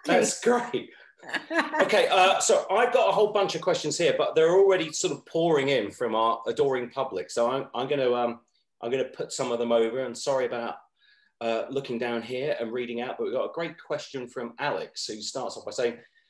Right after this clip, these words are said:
Speaker 2: "Lorraine's point about the likely inexperience of the founder leadership team was very well made. Uh, I agree that it's important to be supportive, supportive and adopt a coaching approach, but how does the panel believe it is best to approach the often thorny subject,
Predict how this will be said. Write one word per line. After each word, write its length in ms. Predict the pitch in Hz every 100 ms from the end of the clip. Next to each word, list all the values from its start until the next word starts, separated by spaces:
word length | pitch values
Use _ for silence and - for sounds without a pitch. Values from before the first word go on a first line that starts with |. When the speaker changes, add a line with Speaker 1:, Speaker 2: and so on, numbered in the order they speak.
| _ _ 139
Speaker 2:
"Lorraine's 240 | 180 180
point 240 | 190 170
about 380 | 131 151 147 139
the 100 | 135
likely 440 | 139 147 143 139 127
inexperience 580 | 120 - 139 131 120 -
of 60 |
the 60 | 113
founder 340 | 135 120 110
leadership 440 | 107 127 110 - -
team 260 | - 95 95
was 120 | 92
very 220 | 98 90
well 140 | 85 95
made. 360 | 139 151 85 _ _ - - _ 113
Uh, 300 | 113 107 - 113
I 140 | 131
agree 220 | 127 180 170
that 40 |
it's 100 | -
important 280 | 139 135 110
to 60 | 117
be 60 |
supportive, 420 | - 120 104 - -
supportive 460 | - - 127 113 107
and 200 | 98 92
adopt 340 | - - - -
a 80 | 101 101 -
coaching 340 | 139 - 104
approach, 840 | 95 _ _ 226 208 - 165 - -
but 160 | 143 -
how 180 | 160 180
does 160 | 180 170
the 140 | 160 -
panel 180 | 160 139
believe 580 | 135 135 131 123 123 - _ _ _ -
it 80 |
is 260 | 131 127 -
best 280 | 117 117 -
to 100 | 139
approach 400 | 120 - 123 -
the 160 | 101 -
often 360 | 131 - 147 139
thorny 400 | 135 143 135 127
subject, 720 | 120 131 - - 85 - -